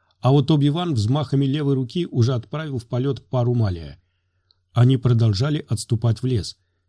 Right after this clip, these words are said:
Теперь деревья мешали Малия двигаться свободно. Энакин сражался неистово.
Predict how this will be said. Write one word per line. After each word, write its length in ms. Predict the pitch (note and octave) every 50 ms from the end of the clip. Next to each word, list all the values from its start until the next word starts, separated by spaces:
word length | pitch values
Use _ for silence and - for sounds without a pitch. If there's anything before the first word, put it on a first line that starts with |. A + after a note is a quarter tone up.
| _ _ _ _ _ _ _ _
Теперь 380 | - - B2 A#2 D3 D#3 D3 C#3
деревья 440 | A#2 B2+ C#3 C#3 D#3 D3+ C3 C3+ C3
мешали 400 | C#3 C#3+ - - E3+ D3+ A#2 A2
Малия 360 | G#2+ A#2+ C#3+ C#3+ C3+ C3 B2
двигаться 420 | G#2+ G#2+ C3 A#2+ A#2 A#2 - A#2+
свободно. 600 | G#2+ - B2+ C3 C3 C3 A2 F2 E2+ D#2+ C#2+ C#2+ _ _ _ _ _ _ _ _ _ _ -
Энакин 460 | C#3 D3 E3+ E3+ D#3 C#3+ D#3+ D#3 D3
сражался 560 | - - C3 A#2 A2 A2 B2+ A#2 G#2 - C3
неистово. 560 | A#2+ A#2+ A#2 G#2+ G2 - - - D#2+ D2 C#2+